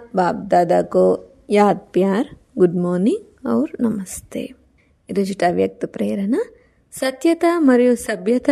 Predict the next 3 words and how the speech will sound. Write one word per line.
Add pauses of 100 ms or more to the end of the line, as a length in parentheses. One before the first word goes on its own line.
రూపి
కల్చర్ని (120)
అలవర్చుకోండి.